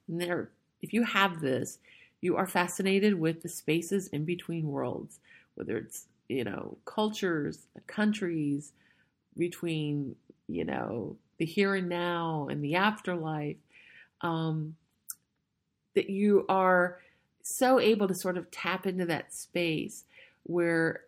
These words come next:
um, you know how to relate to people that are, like, in the mix,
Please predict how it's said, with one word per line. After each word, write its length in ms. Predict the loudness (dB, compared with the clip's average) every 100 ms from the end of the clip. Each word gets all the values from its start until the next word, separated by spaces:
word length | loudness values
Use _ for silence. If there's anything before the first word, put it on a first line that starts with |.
| -10
um, 360 | -6 -6 -6 -4
you 160 | -2
know 240 | 2 2 2
how 160 | 0
to 180 | 0 -2 -2
relate 460 | -2 2 2 0 -4
to 80 |
people 360 | -8 -6 -4 -4
that 140 | -2
are, 260 | 0 0 -2 _ _ _ -2
like, 400 | -2 -2 -6 _ _ _ 0
in 140 | 4
the 60 | 6
mix, 640 | 4 4 0 -12 -14 -16